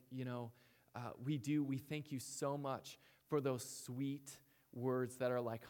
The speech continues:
honey to us, uh, those words of, uh, encouragement in our life. They are so easy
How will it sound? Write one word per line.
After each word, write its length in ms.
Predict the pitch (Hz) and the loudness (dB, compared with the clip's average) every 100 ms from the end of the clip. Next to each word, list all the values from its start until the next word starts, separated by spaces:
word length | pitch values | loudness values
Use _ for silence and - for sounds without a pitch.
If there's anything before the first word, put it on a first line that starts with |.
| - | -8
honey 280 | 135 127 117 - | -6 -4 -8 -8
to 140 | 117 | -6
us, 380 | 104 104 - - - _ _ _ _ - | -6 -8 -14 -16 -20 _ _ _ _ -12
uh, 80 | 90 - 127 | -10 -8 0
those 280 | 139 131 131 | 2 0 -2
words 580 | 120 139 143 147 139 - | 4 6 6 4 2 -4
of, 280 | 127 123 117 - - _ - | 0 2 0 -8 -20 _ -16
uh, 40 | 117 - - | -14 -14 -8
encouragement 1000 | 127 117 - 127 131 113 - 107 98 - - - _ _ _ _ - | -8 -8 -6 -2 -2 -2 -6 -10 -10 -14 -20 -20 _ _ _ _ -10
in 100 | 117 | -6
our 140 | 110 107 | -4 -4
life. 180 | 104 101 107 - _ _ _ _ _ _ _ _ _ _ 117 | -6 -10 -12 -20 _ _ _ _ _ _ _ _ _ _ -6
They 200 | 117 131 | 0 2
are 160 | 123 120 | 2 -2
so 280 | - 131 127 | 0 0 0
easy 540 | - 147 147 120 110 | -2 -2 -2 -4 -4